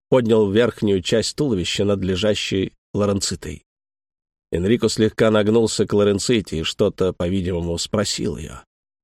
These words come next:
Она отрицательно покачала головой. В цирке наступило необычное молчание. Такое молчание, что мне явственно был слышен легкий удар хлыста Энрико по животу слона. Слон внезапно дрогнул всем телом.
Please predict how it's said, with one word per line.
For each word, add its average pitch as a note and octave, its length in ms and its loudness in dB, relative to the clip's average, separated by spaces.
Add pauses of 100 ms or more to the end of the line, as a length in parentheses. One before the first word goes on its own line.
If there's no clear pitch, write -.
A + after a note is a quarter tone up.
(200)
Она E2+ 260 0
отрицательно A#2+ 680 0
покачала F#2 640 -2
головой. F#2+ 600 -4 (1400)
В - 60 -18
цирке B2+ 360 2
наступило A#2 480 2
необычное G#2+ 560 2
молчание. F2 680 -4 (380)
Такое A2 280 -2
молчание, G#2 640 0
что - 220 0
мне G#2+ 180 2
явственно A2 500 2
был G#2 140 2
слышен G#2 480 2
легкий G#2 340 0
удар G2+ 280 2
хлыста F#2+ 500 0
Энрико G2+ 360 2
по G2 200 0
животу F#2+ 400 0
слона. E2+ 480 -4 (760)
Слон G#2+ 460 2
внезапно G#2+ 580 2
дрогнул G#2 420 2
всем F2 220 -4
телом. G2 280 -6